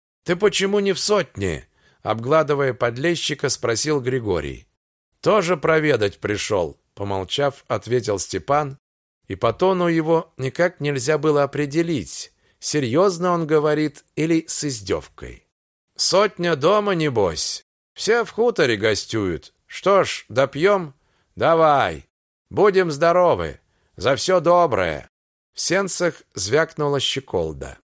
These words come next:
Окончательно отрезвевший Григорий глянул из-под лобья на Степана,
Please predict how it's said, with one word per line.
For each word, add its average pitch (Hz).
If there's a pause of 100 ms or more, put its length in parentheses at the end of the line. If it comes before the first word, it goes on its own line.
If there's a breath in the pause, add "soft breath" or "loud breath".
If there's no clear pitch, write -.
(300)
Окончательно 151
отрезвевший 131
Григорий 147 (460)
глянул 170
из-под 143
лобья 147
на 131
Степана, 156